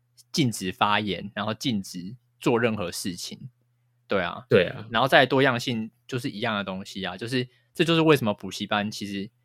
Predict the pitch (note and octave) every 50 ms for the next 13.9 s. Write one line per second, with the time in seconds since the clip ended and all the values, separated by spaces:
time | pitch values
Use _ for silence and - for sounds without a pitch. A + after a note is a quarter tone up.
0 | _ _ _ _ _ _ - D3+ C3+ C3+ - D#3 B2 G2+ F#2 - - G2 F2 F2
1 | F2 F2 F2+ G2 G#2 - B2+ A#2 B2 C#3+ D3 D3+ F3+ D#3 B2+ A#2 A2+ - - G#2+
2 | F#2+ F#2+ F#2 B2 A#2 C3+ A#2+ A2+ A2+ A#2+ B2 A#2 G#2+ - _ _ _ _ _ _
3 | _ _ _ _ - - - C#3 B2+ B2+ B2+ B2+ B2 _ _ _ _ _ _ _
4 | _ _ - - A#2+ A#2+ - - - - C#3+ A#2+ A#2 A#2+ G2 G2 G2 A2 A#2 G#2
5 | F#2+ F#2 F2+ F#2+ - G#2+ G#2 - A#2+ A2+ G2+ F#2 - _ _ _ _ _ - G2+
6 | F#2+ - _ - - A2 G2 - - - B2 B2 C#3 C#3+ G#2+ G2+ - - B2 G2
7 | F2 F2 F2+ - - - - _ _ _ _ - G2 G2+ A#2 A#2+ A2 A2 - _
8 | _ _ _ _ _ _ C3+ - B2+ B2 A#2+ A#2 G2+ F#2 F2+ G#2 D#3 - _ -
9 | - A#2+ C3 B2+ G#2+ G2+ G2 G2 - A#2+ A#2+ A2+ A2 F#2+ F#2 F#2 - F#2+ G2 G#2
10 | A2 G2+ F#2+ - - F#2+ F2+ G2+ - _ - - G2+ G#2 - - - F#2+ - -
11 | B2 G2 F#2 F2+ F2 F2 F2 F#2+ G2+ - G2 G2 F#2+ F#2+ F#2+ _ _ _ _ _
12 | - G#2 G#2 A2 A#2+ G#2 G2 A2 A2 G#2+ - F#2 F2+ F2 - - F#2 F2+ F#2 -
13 | G2 F2+ F2+ - - - F2+ E2+ F#2 - - F#2 F2+ G2 F#2 - C3